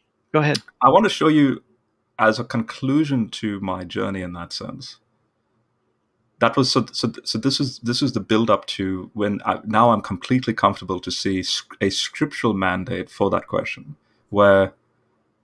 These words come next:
Speaker 1: Okay.
Speaker 2: can I see in the New Testament a hint where percep-, these type of perceptions that, that at first seem obscure p-, purely because of lack of knowledge of the context, can I s-,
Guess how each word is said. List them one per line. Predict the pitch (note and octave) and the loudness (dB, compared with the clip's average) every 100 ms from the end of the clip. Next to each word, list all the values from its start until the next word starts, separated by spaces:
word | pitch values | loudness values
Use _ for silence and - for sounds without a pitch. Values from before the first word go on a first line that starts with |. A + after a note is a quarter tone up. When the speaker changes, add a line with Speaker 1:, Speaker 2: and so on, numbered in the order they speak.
| _ B2+ | _ -6
Speaker 1:
Okay. | - B2+ _ - | -2 -2 _ -2
Speaker 2:
can | C3 | 2
I | G3 | 2
see | - D#3 | 4 4
in | C#3+ | 4
the | G#2 | 2
New | A2+ | 2
Testament | A#2 A#2 - G2+ F2+ - | 0 0 -2 -4 -6 -6
a | F2 | -10
hint | - C#3 A#2+ F2 - - _ _ _ _ _ _ _ _ _ | -6 -2 -2 -2 -10 -16 _ _ _ _ _ _ _ _ _
where | F#2+ G2 F2+ F2+ F2 - _ _ _ - | 0 2 4 2 -2 -6 _ _ _ -2
percep-, | A2 - - - - - - | 0 4 2 2 -20 -16 2
these | B2 C3 | 4 6
type | B2+ B2 | 4 4
of | G2+ - - _ _ _ - | 0 -2 -18 _ _ _ -2
perceptions | G2 - A2+ - G2+ F#2+ | 2 4 2 2 -2 2
that, | G2 - - - | 2 2 -6 0
that | G2 - | 0 2
at | G2 | -2
first | - G#2+ G2+ | 2 2 4
seem | G2 F#2 - - | 0 -2 -4 -6
obscure | G2+ - - G#2+ F#2+ | -6 -4 0 2 2
p-, | - - - | 0 -12 -10
purely | - F#3 | 4 4
because | C#3 A#2 G2+ | 4 4 2
of | F2+ | 4
lack | F#2+ F#2+ | 2 2
of | F#2 | 0
knowledge | F#2 F2 - - - _ _ _ _ - F#2+ | 0 -2 -6 -16 -20 _ _ _ _ -4 -4
of | F2 | -2
the | |
context, | D#2+ F#2+ F2+ E2 - - _ _ _ _ _ _ _ _ _ _ _ _ _ _ _ | 0 -2 -2 -8 -10 -16 _ _ _ _ _ _ _ _ _ _ _ _ _ _ _
can | - C#3+ | 2 4
I | |
s-, | F3 | 4